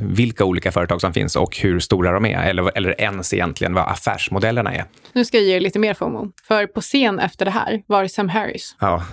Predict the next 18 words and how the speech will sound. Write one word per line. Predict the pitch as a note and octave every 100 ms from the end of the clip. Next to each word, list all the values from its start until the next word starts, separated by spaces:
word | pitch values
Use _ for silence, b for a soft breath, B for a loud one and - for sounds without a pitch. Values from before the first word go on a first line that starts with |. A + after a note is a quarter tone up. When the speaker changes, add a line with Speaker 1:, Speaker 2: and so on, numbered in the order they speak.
| -
Speaker 1:
alltså | G2+ F#2+
jag | F#2+
har | G2
ju | F#2+ G2
lyssnat | F#2+ F#2+ - F#2+ -
på, | F#2 F2+
eh, | F2 A#1+
hundratals | G#2+ A#2+ G2 G2+ - A#2 G2 - - - G2
långa | G2+ G2 F#2+ G2 F2+ F2 - -
podcastavsnitt | - F2+ - F2+ F2+ G#2 A2+ -
med | G2+
honom. | F#2+ G2 G2 G2+ G2
Jag | F2+
har | F2+ F2+ F2+ F2
kört | - F2
guidad | G#2+ G#2+ G2+ G2 F#2+ F#2
meditation | G2+ G2 F2+ G2 - B2+ B2+
med | A2 G#2+